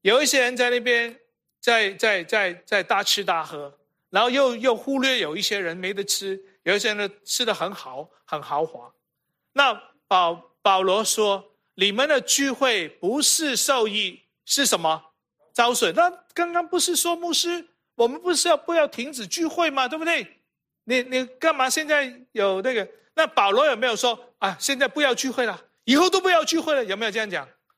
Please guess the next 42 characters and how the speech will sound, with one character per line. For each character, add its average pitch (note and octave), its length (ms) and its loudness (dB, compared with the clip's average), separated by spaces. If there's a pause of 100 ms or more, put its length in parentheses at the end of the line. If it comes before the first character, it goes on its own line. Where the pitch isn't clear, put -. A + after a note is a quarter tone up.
(480)
没 B3+ 100 6
有。 C#4+ 120 4 (720)
他 D#4 140 4
只 A3+ 180 -2
不 A3 180 0
过 D4+ 160 2
是 D4 200 0
把 A3 440 0 (120)
有 G3+ 260 2
一 D4+ 100 -2
些 E4 480 0 (160)
的 A#3 140 2
聚 E4 260 2
会 D4 520 0 (220)
是 D#4 440 2
什 F#3+ 160 0
么？ G3+ 260 0 (300)
遭 C4+ 340 2
损 E3 240 -2
的 D3 80 -10
聚 D#3+ 220 -14
会。 C#3+ 180 -20 (560)
我 G3 140 2
们 B3 160 0
今 C#4+ 180 -2
天 C4+ 220 0
不 D#4+ 220 -2
可 C#4 180 0
以 A#3 140 2
停 A#3 320 -6
止 F#3+ 180 -4
聚 D#4+ 220 0
会， A#3+ 320 2 (260)
是 - 540 0 (400)
怎 F#3 180 2
么 F#3 100 -8
样 C4 200 0
的 G3+ 80 -2
聚 B3 160 -6
会 B3 180 -2
呢？ G#3 160 -10 (1300)
啊？ G3+ 360 -2